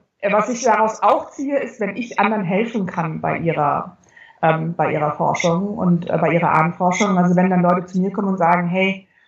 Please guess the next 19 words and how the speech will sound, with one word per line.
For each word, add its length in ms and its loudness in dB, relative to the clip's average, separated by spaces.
ähm, 220 -2
das, 160 -4
was 140 -4
du 100 2
hier 120 2
geschrieben 440 0
hast, 180 -2
das 120 -4
hat 160 0
mich 180 -4
auf 200 0
ein, 220 -4
eine 140 -2
neue 240 2
Idee 300 2
gebracht, 480 -12
ja, 400 -2
oder 140 -4
ich 240 -12